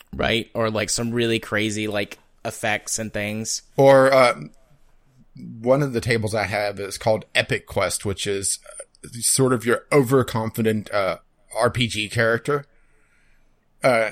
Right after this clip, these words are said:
Speaker 2: and it's a R P G where your character slowly levels up, he gets gear and that sort of thing, and that's something that you really can't do at a pinball table without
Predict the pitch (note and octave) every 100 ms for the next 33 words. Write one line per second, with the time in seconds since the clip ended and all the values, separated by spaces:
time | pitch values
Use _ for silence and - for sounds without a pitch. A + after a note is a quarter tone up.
0 | - B2 A#2+ A#2+ B2 A#2+ - A2+ A2 B2
1 | - - C#3 - D#3+ C3 C#3 F3+ - -
2 | _ _ - A#2 A#2 A2+ - _ A#2+ A#2+
3 | - C#3 B2+ C3 - A#2+ B2 B2+ B2 A#2+
4 | B2+ A2+ A2+ F#2 A2+ - - A#2 A2 A2+
5 | A2+ G#2 A#2 G#2+ A2 G#2+ B2+ A#2 A#2 A2
6 | - B2 A2+ G#2+ A2+ A2 A2+ A#2 A#2 A#2
7 | - A#2 F#2 - B2+ C3 F2+ F#2 F#2 A#2
8 | G2 F2+ - F2+ F#2 G#2 G2+ A2 F#2+ F#2